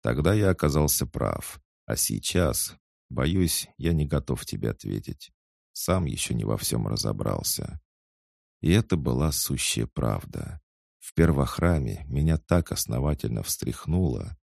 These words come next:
что казавшиеся незыблемыми прежде принципы мне пришлось кардинально пересмотреть.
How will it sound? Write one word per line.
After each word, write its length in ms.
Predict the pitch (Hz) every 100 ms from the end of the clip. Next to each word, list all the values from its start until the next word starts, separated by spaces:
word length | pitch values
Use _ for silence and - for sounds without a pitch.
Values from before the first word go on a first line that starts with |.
| _
что 240 | - - 69
казавшиеся 760 | 73 73 95 - 80 67 -
незыблемыми 920 | 139 78 73 90 73 65 58 50 50 -
прежде 420 | 76 73 62 57
принципы 840 | - 78 85 - 58 - 57 - -
мне 240 | 67 85
пришлось 640 | 110 - 65 - 78 76 -
кардинально 760 | - 65 - 58 64 62 64
пересмотреть. 1040 | 57 - 53 - - 50 - 50 50 -